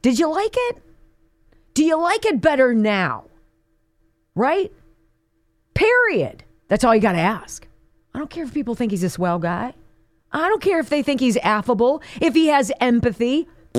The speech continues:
I want a guy who knows business. I want a guy who knows how to build things like border walls, right?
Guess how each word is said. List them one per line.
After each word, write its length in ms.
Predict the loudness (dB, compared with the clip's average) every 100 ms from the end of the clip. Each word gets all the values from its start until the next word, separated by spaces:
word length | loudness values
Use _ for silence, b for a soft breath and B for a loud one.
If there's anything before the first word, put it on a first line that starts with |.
| 2 2 4 4 2 0 -8 _ _ _ _ _ _ _ _ -2
I 40 |
want 160 | 0 0
a 40 |
guy 220 | 2 2 2
who 80 |
knows 240 | 2 0 0
business. 600 | -2 0 -2 -2 -6 -16 _ _ -2
I 80 | 0
want 160 | 0 0
a 40 |
guy 280 | 0 2 2
who 120 | 2
knows 200 | 0 0
how 80 | 0
to 80 | -2
build 440 | -2 0 0 -4
things 560 | -2 -2 0 -4 -6 b b
like 280 | 0 0 2
border 380 | 4 4 4 0
walls, 520 | 2 0 0 -6 -6
right? 400 | -2 0 0 -4